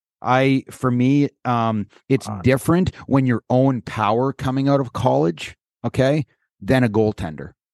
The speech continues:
Speaker 1: I think goaltenders take longer, typically take longer to mature as, as
Speaker 2: We're not
Speaker 1: players.
Speaker 2: talking about starting him in the playoffs here. We're talking about starting him and down the stretch where your team is, when he starts, the team will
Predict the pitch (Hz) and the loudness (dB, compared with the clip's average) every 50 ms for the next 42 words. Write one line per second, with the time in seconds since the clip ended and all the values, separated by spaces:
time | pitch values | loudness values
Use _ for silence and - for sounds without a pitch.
0 | _ _ _ _ _ _ _ _ _ _ _ _ _ _ - 120 - 139 131 104 | _ _ _ _ _ _ _ _ _ _ _ _ _ _ -4 -2 -2 -2 -2 0
1 | - 117 117 127 - - 135 139 147 165 - - - 107 120 - - 104 101 92 | 0 2 2 2 2 2 2 2 2 2 0 0 0 -2 -2 -2 -2 -2 0 2
2 | 90 95 101 113 135 139 - 120 - - 123 - 143 147 135 - - 117 117 - | 2 2 2 0 -2 -2 0 0 -2 -2 -2 0 0 0 0 0 0 -2 -2 -2
3 | - 104 98 98 95 101 104 107 - - 123 131 131 - - - 123 110 107 110 | -4 -4 -2 -2 -2 -2 -2 -4 -6 -4 -4 -4 -4 -4 -2 0 2 2 2 0
4 | 117 - - 101 104 98 98 90 - - - 98 107 104 - - - - 175 175 | -2 -4 -6 -4 -4 -4 -4 -6 -10 -10 -6 -4 -4 -4 -4 -2 0 2 4 4
5 | 175 175 170 165 - - 139 143 127 131 - 139 123 120 113 113 107 104 - - | 4 4 4 2 2 2 2 2 2 2 2 2 2 4 4 4 2 2 0 -2
6 | - 127 110 110 107 107 104 107 101 104 101 95 95 92 - - 90 90 90 87 | 2 2 4 4 2 2 0 -2 -2 -2 -2 -2 -2 -4 -4 -4 -4 -2 -2 0
7 | 87 87 85 82 - - - 90 87 87 90 87 80 - 113 120 - - 135 135 | 0 -2 -2 -4 -6 -8 -6 -4 -4 -4 -4 -4 -2 0 0 0 0 2 0 0
8 | 131 127 - 127 117 110 104 113 110 104 98 - - - - 117 107 107 107 107 | 0 0 -2 -4 -6 -2 0 2 2 2 0 -2 -6 -4 0 2 2 2 2 0
9 | 104 104 107 107 107 104 104 101 98 90 _ - 107 107 107 110 107 101 - - | -2 -2 -4 -6 -4 -4 -6 -6 -8 -8 _ 0 2 2 2 2 0 -2 -4 -6
10 | - - - 101 98 98 - - - 101 95 95 95 90 - - - - 107 104 | -6 -4 -2 0 0 0 -2 -4 -6 -4 -4 -4 -4 -6 -6 -8 -10 -8 -8 -6
11 | 104 104 101 92 87 - _ _ _ _ _ _ _ _ - - _ _ - 113 | -6 -4 -2 -2 -4 -4 _ _ _ _ _ _ _ _ -20 -20 _ _ -14 -14
12 | 107 - _ 120 113 104 110 131 139 139 123 117 117 107 - - - 110 104 104 | -14 -14 _ -14 -10 -2 0 2 2 2 2 0 0 0 0 0 2 2 2 2
13 | 98 - - 107 - - - 110 107 104 101 98 92 - | 2 0 -4 -6 -6 -6 -6 -4 -2 0 0 0 -2 -2